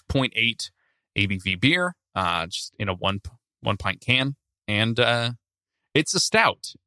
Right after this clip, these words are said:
uh, that I have had only once before in, uh, in my time, my amazing, illustrious time going to, uh, Fort George out of Astoria, Oregon. And,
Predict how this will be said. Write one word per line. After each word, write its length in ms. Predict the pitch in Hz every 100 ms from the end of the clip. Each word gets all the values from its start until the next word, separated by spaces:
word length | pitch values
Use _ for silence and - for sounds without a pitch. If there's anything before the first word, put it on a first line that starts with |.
| -
uh, 260 | 117 117 110 - _
that 380 | - 110 117 104 - - _ _ _ _ _
I 160 | 117 147
have 160 | 156
had 240 | 156 151 143 -
only 580 | 202 226 220 214 202 - _ -
once 380 | 120 156 160
before 600 | - 131 - 120 107 101 104 _ _ _ _
in, 320 | 113 104 98
uh, 180 | 98 98 -
in 100 | 110
my 140 | 107
time, 480 | - 110 101 104 101 - _ -
my 240 | 107 107 -
amazing, 680 | 127 156 202 151 175 165 156
illustrious 600 | 135 151 143 160 143 -
time 460 | 131 135 135 131 107 _
going 340 | 120 135 131 127 -
to, 280 | 131 127 120
uh, 140 | 113 -
Fort 200 | - 127
George 340 | 117 120 120 120
out 140 | 113
of 80 | 110
Astoria, 580 | - 123 117 110 110 104 _ _ _
Oregon. 560 | 117 113 101 110 104 - _ _ _ _
And, 480 | 107 104 101 98 98